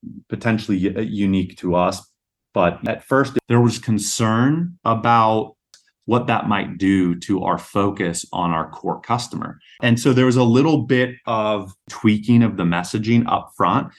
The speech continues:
just to make it clear that our core product is the foundation of what we've built. It has our full attention.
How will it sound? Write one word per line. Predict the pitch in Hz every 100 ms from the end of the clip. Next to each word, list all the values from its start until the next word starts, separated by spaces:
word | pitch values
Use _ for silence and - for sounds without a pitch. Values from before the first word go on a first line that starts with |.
| _ _
just | 120 120
to | 127
make | 117 117
it | 101
clear | - 107 107
that | 98 90 - _ -
our | 117 180
core | - - 107 117 131 127 123 _ _ _ _ -
product | 104 87 104 175 - - _ _ _ _ _
is | 113 95
the | 95
foundation | 87 101 92 80 85 87 101 101
of | 85 76
what | 82 -
we've | - 73 -
built. | 82 143 - - _ _ _ _ -
It | 110 107
has | - 101 90 82 85 -
our | 92 80
full | - - 98
attention. | 90 - - 92 98 185 214 220